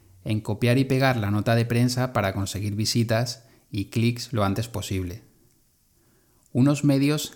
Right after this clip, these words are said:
hablan de cientos, otros de miles, otros de millones de webs y servicios caídos. Para mí,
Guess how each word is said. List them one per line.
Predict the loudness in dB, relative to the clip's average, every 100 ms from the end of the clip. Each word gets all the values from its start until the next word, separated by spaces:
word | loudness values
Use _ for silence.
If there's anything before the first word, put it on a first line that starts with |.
| -4
hablan | 0 4 4
de | 2
cientos, | 0 2 2 2 -2 -8 -14 _ _ _ _
otros | -4 0 -2 -2 -2
de | 0
miles, | 2 2 0 -4 -12 _ _ _ _ _ _
otros | -2 0 -2 0
de | 2
millones | 4 2 4 4 2 0
de | -2
webs | 2 2 2 -2
y | -4
servicios | -2 -2 -2 -2 -2
caídos. | -4 -4 -6 -10 -14 -20 _ -20 -20 -20 -20 -20 _ _ _ _ _ _ _
Para | 4 6
mí, | 4 2 -2